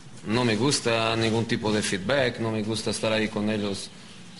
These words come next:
en vestuario. Pienso que los jugadores no están, eh, preparados después de, de jugar, no están preparados para...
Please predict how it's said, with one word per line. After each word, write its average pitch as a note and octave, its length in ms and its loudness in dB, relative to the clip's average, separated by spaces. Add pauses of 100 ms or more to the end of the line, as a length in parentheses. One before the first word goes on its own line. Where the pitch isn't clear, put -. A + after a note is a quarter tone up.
(220)
en G#2+ 160 -2
vestuario. A2+ 720 2
Pienso G#2+ 320 -2
que A2+ 80 -4
los G#2 160 -2
jugadores G2+ 400 -2
no G#2 100 -2
están, G#2 360 -2
eh, - 40 -4 (1200)
preparados A2 720 2
después G#2 480 0
de, G2+ 380 2 (440)
de G#2 120 0
jugar, G#2+ 420 0
no A2 100 -2
están A2 280 0
preparados G#2 560 0
para... F#2 580 -2